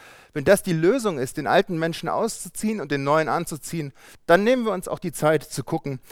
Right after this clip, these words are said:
was das denn bedeutet und wie das funktioniert praktisch. Ein Beispiel, wer mich ein bisschen kennt,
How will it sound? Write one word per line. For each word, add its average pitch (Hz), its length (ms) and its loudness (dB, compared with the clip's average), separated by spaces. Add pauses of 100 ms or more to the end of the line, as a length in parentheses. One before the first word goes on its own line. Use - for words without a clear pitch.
(140)
was - 240 -4
das - 280 -2
denn 131 260 -2
bedeutet 104 480 -2
und 120 180 -16
wie 113 60 -12
das 113 160 -6
funktioniert 123 800 -10
praktisch. - 540 -20 (2500)
Ein 147 680 -2
Beispiel, 214 720 0 (800)
wer 127 180 -10
mich 143 220 -12
ein 117 140 -12
bisschen 151 340 -6
kennt, 196 420 -2